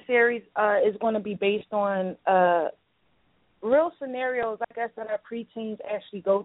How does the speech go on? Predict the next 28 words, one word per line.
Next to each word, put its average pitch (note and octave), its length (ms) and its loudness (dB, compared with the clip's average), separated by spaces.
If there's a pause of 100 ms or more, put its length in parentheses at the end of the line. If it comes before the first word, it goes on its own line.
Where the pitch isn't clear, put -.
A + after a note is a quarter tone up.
through. A3 360 4 (480)
And, A3+ 160 4
um, A3+ 340 0 (120)
for B3+ 80 0
me, B3 360 2
it A3+ 80 6
was B3 140 0
just C4+ 200 -8
a B3+ 40 -6
great A3+ 280 2
way A3 100 -2
to G#3+ 140 -6
prepare G#3+ 460 4
our G3+ 200 6
young G3 300 -2
ladies F#3+ 380 -4 (120)
for, F#3 100 0
uh, D#3+ 280 2
life, F3 400 2 (100)
because F#3 400 0 (580)
I G3+ 160 6
do A3 200 0
have G3+ 220 4 (140)
two A#3 160 -8
daughters, F#3+ 560 0
and, G3 240 -8
you A3 60 -8
know, G3+ 400 0